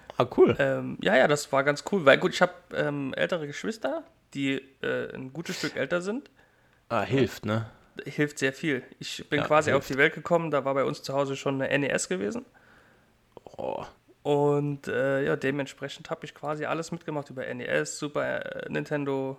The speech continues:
Speaker 2: Game Boy, äh, PlayStation, PlayStation zwei, drei, vier. Äh, ja, also das war so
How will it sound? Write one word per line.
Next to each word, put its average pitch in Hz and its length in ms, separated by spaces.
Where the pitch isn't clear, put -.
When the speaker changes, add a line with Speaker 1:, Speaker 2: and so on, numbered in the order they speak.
Speaker 2:
Game 135 220
Boy, 131 340
äh, 120 260
PlayStation, 135 880
PlayStation 139 320
zwei, 147 180
drei, 139 300
vier. 151 340
Äh, 131 360
ja, 127 240
also 131 240
das - 360
war 123 160
so 123 320